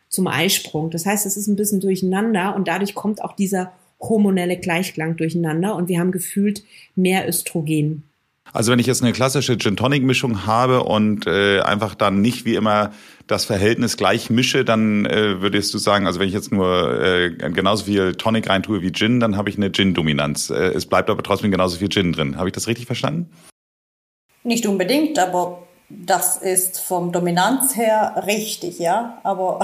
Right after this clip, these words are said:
Speaker 3: <laughs> aber da muss man ja auch die absolute Werte anschauen. Da gibt's auch dann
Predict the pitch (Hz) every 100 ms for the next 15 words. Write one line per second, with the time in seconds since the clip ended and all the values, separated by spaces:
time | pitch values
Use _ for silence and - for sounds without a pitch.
0 | - 247 202 214 220 208 180 185 185 208
1 | 254 302 - 196 175 175 147 151 147 151
2 | 151 147 160 - 135 - 185 190 165 165
3 | 165 - 151